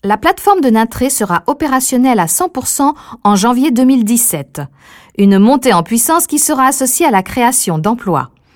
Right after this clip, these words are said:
Nous passerons de dix collaborateurs actuellement à dix-neuf l'an prochain. Des postes d'acheteurs spécialisés, programmateurs de commandes, caristes ou acheteurs logistiques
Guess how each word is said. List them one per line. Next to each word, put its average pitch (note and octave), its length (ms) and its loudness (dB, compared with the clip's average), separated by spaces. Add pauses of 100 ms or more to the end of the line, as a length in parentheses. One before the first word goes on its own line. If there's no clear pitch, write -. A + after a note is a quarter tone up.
(500)
Nous G3+ 80 2
passerons A3 340 0
de F#3+ 140 2
dix F#3+ 160 -6
collaborateurs A3 720 0
actuellement G3 640 0
à D#3 120 -6
dix-neuf C4 680 0
l'an C#4 100 0
prochain. C4 400 -4 (580)
Des A#3 140 0
postes D#4 340 -2
d'acheteurs G#3 560 -2
spécialisés, F3+ 880 -4 (360)
programmateurs B3 760 0
de F#3+ 140 -2
commandes, C#4+ 500 2 (380)
caristes B3+ 500 0 (240)
ou G#3+ 160 0
acheteurs E3+ 500 -2
logistiques B3 760 -2